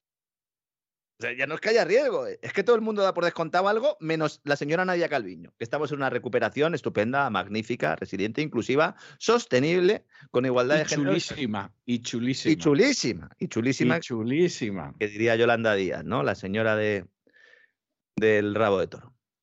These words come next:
Speaker 1: Que suba la rentabilidad de un bono implica que el precio cae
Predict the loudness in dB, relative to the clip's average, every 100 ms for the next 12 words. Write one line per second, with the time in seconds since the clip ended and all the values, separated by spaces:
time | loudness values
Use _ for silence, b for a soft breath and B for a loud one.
0 | _ B B -2 2 4 6 6 6 2
1 | 2 2 2 2 0 2 0 0 -4 -8
2 | _ -10 -10 -2 0 0 -2 -2 -2 0
3 | 2 2 2 0